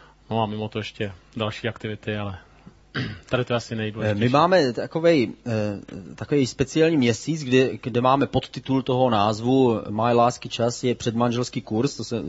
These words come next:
Speaker 2: co jsme tak nazvali. Ten důvod je ten, že, eh, je tady spousta lidí, který tahle oblast zajímá.
Speaker 1: To je divný.
Speaker 2: A <laughs>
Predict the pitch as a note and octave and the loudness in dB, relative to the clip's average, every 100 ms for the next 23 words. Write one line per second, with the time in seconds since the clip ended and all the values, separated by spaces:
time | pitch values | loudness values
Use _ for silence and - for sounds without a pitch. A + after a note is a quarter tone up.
0 | F#2 - G2 A2 A#2 G#2+ G2 G#2 G#2+ D#3 | -10 -14 -6 -2 0 0 0 4 4 2
1 | - - - - A#2+ A#2 D3 F#3+ E3+ D3 | -2 -18 -20 -2 2 4 6 6 6 4
2 | E3+ D#3+ E3 C#3 A#2 A#2+ A#2 A#2 A2+ - | 4 6 6 6 2 2 2 -2 -6 -14
3 | - - A2 A#2+ C#3 C#3 - C#3 - C3+ | -20 -10 -2 0 2 2 0 -10 -2 0
4 | B2 B2 C3+ - B2+ C3+ C3 B2 A#2 A2+ | 2 4 4 2 2 4 4 2 0 2
5 | B2+ B2+ A#2+ G#2+ G#2+ G2 F2+ G#2 E3 _ | 4 4 2 2 0 0 -2 -4 -8 _
6 | _ _ _ _ _ - - - - - | _ _ _ _ _ -20 -20 -20 -20 -20
7 | - - - - G2+ A#2 - _ - - | -20 -20 -20 -14 -14 -14 -20 _ -14 -6
8 | G#2+ C3 A2 - - G#2+ G#2+ - - G2 | -4 -4 -8 -8 0 0 2 -2 -2 -6
9 | - | -8